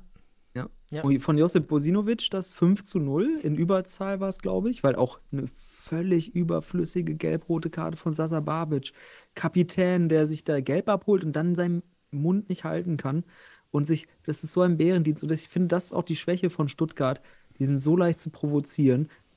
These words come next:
Speaker 1: Ähm, es könnte auch ein Problem sein mit der Selb-, Selbsteinschätzung manchmal, weil die halt echt gute Kicker sind, muss man sagen. Aber wenn sie Gegenwehr kriegen, das hat man schon bei anderen Spielen auch gemerkt,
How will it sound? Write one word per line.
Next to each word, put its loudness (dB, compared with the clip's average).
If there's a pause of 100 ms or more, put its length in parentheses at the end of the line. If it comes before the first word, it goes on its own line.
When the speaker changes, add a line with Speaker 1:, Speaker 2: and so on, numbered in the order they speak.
(100)
Speaker 1:
Ähm, -2 (240)
es -10
könnte 4
auch 4
ein 2
Problem 4
sein 4
mit 0
der 4
Selb-, 0
Selbsteinschätzung -2
manchmal, -2
weil 4
die 2
halt 0
echt 0
gute 0
Kicker 0
sind, 0
muss -8
man -2
sagen. 0
Aber -2
wenn 2
sie -2
Gegenwehr 2
kriegen, -4 (500)
das -4
hat 0
man 0
schon 0
bei 2
anderen -2
Spielen -2
auch -6
gemerkt, -4